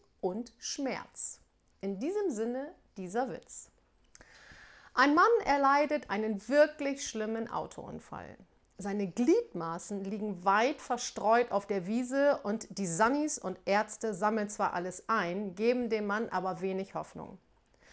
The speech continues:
Doch dank der modernen Chirurgie schaffen sie es, ihn wieder zusammenzuflicken.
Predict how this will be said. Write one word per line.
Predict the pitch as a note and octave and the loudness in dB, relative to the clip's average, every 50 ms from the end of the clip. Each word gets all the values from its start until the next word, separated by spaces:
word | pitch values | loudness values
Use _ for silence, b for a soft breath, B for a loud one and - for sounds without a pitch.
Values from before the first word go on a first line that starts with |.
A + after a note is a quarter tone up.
| b b b | b b b
Doch | - A3+ G#3+ - - _ | -4 -4 -4 -4 0 _
dank | B3+ C4+ E4+ F#4 - - | 2 2 2 0 -4 -6
der | - A#3 | -4 -4
modernen | A#3 A3+ A3 A3 G#3 A3+ A3 A3 A3 G#3+ | -4 -4 -4 -6 -6 -6 -6 -6 -6 -8
Chirurgie | G#3 - A3+ G#3+ G#3 G#3 G3+ F#3+ F#3+ C4 C#4 C4 G#3 A3+ B3+ | -8 -8 -8 -6 -6 -4 -6 -6 -6 -4 -4 -4 -4 -4 -6
schaffen | A#3+ - - - G3 F3+ - - B3+ C4 | -8 -8 -4 -2 -2 -2 -2 -4 -4 -4
sie | B3 C4+ C4 - | -4 -6 -6 -6
es, | C#4 D#4+ D#4+ - | -6 -6 -6 -6
ihn | - - C#4+ B3 | -4 -4 -4 -4
wieder | G3 F#3+ A3 A3+ | -4 -4 -6 -8
zusammenzuflicken. | A3+ - C#4+ B3+ A#3 D#3 - D#3 - - F3+ - - E3 - - - F#3 | -8 -8 -4 -4 -4 -4 -4 -8 -12 -14 -14 -14 -14 -14 -12 -14 -16 -18